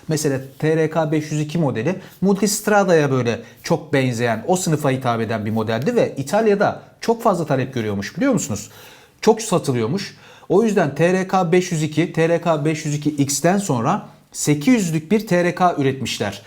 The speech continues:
Benelli mühendisleri ki o satış rakamını, o, e, şeyi,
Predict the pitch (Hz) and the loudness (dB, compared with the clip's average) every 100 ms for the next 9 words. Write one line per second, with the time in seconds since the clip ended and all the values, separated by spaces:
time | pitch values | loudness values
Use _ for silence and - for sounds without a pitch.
0 | - - 139 143 135 120 123 - 208 254 | -10 0 2 2 2 0 -2 0 0 2
1 | 170 107 - - - 151 151 151 202 143 | 0 -2 -6 -8 -2 -2 0 0 0 0
2 | 135 117 117 131 151 - - - - 104 | -2 -2 -2 2 2 0 -12 -20 -10 -6
3 | 104 107 - 151 147 180 | -2 -2 0 2 2 0